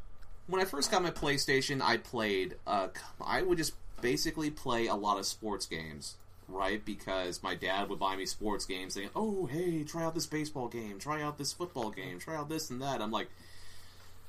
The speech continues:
"Okay, I'm getting kinda burnt out on my PlayStation here. Well, let's see. Let's see what I can do here." So previously, months leading up to it, I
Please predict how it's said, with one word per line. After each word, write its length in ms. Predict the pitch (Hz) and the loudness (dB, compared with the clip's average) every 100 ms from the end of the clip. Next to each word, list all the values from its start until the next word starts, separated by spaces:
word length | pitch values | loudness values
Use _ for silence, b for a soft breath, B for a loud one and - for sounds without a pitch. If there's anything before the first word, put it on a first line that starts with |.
| b - - - | b -12 -10 0
"Okay, 580 | 170 175 175 147 113 101 B B B B B - | 0 4 4 6 4 2 B B B B B -2
I'm 240 | 156 180 | 0 4
getting 180 | 175 175 | 4 4
kinda 160 | 185 165 | 2 2
burnt 300 | 165 170 180 | 2 2 2
out 160 | 175 | 2
on 40 | 170 | 2
my 100 | 170 | 2
PlayStation 640 | 196 - 151 101 98 95 | 4 4 6 4 2 -4
here. 240 | 95 90 85 B B B 143 | -4 -4 -4 B B B -4
Well, 140 | 139 | -2
let's 200 | 156 175 | 0 0
see. 360 | - 160 95 95 - | 2 2 0 -2 -4
Let's 140 | - | -4
see 60 | 202 | -2
what 120 | 185 | -4
I 40 | |
can 100 | 175 165 | -2 0
do 160 | 156 | 2
here." 240 | 113 85 - b b b b b b - | 2 0 -6 b b b b b b -2
So 180 | - | 0
previously, 540 | 175 226 240 220 - 147 | 2 0 0 0 0 0
months 340 | 127 127 131 | 2 0 2
leading 240 | 139 120 113 | 2 2 2
up 160 | 117 | -2
to 180 | - 98 | -2 -2
it, 100 | 95 - | -2 2
I 320 | 120 120 113 | 4 4 0